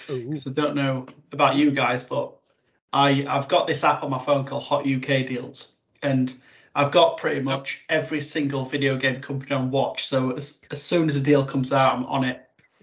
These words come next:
Speaker 2: straight away.
Speaker 3: Yeah, pretty much.
Speaker 2: So, yeah, ni-, nice one, Matt.
Speaker 1: I've already got a backlog, so <laughs> there's just no point in this.
Speaker 2: Well, you need to add to it. It's
Speaker 1: <laughs>
Speaker 3: Yeah.
Speaker 1: Yeah.
Speaker 2: and not at a premium price.
Speaker 1: I
Speaker 2: Anyway.
Speaker 1: tell you what, I'm looking forward to my retirement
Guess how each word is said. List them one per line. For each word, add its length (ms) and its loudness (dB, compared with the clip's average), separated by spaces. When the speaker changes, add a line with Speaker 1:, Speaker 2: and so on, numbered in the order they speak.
Speaker 2:
straight 360 0
away. 380 -4
Speaker 3:
Yeah, 240 -2
pretty 240 -8
much. 120 -20
Speaker 2:
So, 520 4
yeah, 160 -4
ni-, 60 -2
nice 240 -6
one, 120 -10
Matt. 240 -8
Speaker 1:
I've 60 -6
already 160 0
got 120 0
a 40 -2
backlog, 440 0
so 100 -6
<laughs> 0 -
there's 180 -6
just 280 -2
no 80 2
point 300 0
in 80 -6
this. 360 -14
Speaker 2:
Well, 120 6
you 120 4
need 180 4
to 120 4
add 160 2
to 140 4
it. 300 -2
It's 220 -10
Speaker 1:
<laughs> 0 -
Speaker 3:
Yeah. 120 -4
Speaker 1:
Yeah. 420 -6
Speaker 2:
and 160 -2
not 240 6
at 80 -2
a 40 -6
premium 420 0
price. 540 0
Speaker 1:
I 60 -12
Speaker 2:
Anyway. 120 -2
Speaker 1:
tell 120 6
you 80 10
what, 160 6
I'm 80 -2
looking 160 0
forward 160 2
to 80 -6
my 80 -2
retirement 580 -8